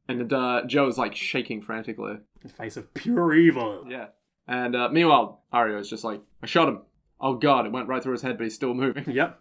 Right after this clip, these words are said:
Speaker 2: Then Dio, like, drinks his own blood a bit, creeps everyone out, and then he, he drinks a cop.
Speaker 1: Yeah, by just, like, doing that weird finger thing.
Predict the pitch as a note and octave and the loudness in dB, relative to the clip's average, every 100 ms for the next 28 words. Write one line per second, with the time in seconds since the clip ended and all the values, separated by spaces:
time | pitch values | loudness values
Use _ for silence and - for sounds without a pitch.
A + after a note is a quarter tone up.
0 | _ C#3 A#2 A2+ B2+ A2 A2+ G#2+ G#2+ B2+ | _ -8 -8 -6 -6 -4 -6 -8 -8 -8
1 | A2 C3 A#2 A2+ A#2+ C#3 D#3+ D3+ D#3+ D#3 | -4 -4 -4 -6 -2 0 2 2 2 2
2 | - - _ - - A#2 A2+ A#2 A#2 B2 | -6 -20 _ -14 -10 -8 -6 -6 -2 0
3 | D#3+ D3+ D3+ - _ B2+ B2+ C3 C3+ B2+ | 0 -2 -4 -12 _ -6 -2 0 -2 -2
4 | B2+ C3 C3+ C3+ _ - C#3 C#3+ C#3+ D#3+ | -4 -2 -4 -8 _ -6 -4 -2 -2 -4
5 | - E3 - - - - - - - - | 2 2 2 -6 -20 -20 -20 -20 -20 -6
6 | - D#3+ - _ _ - C3+ C3+ - B2+ | -4 -4 -6 _ _ -2 0 0 0 0
7 | A#2 D3+ C#3 B2 C#3+ C#3+ D3+ C3+ A#2+ G#2+ | 2 4 4 4 2 2 0 0 -2 -8
8 | G#2 | -10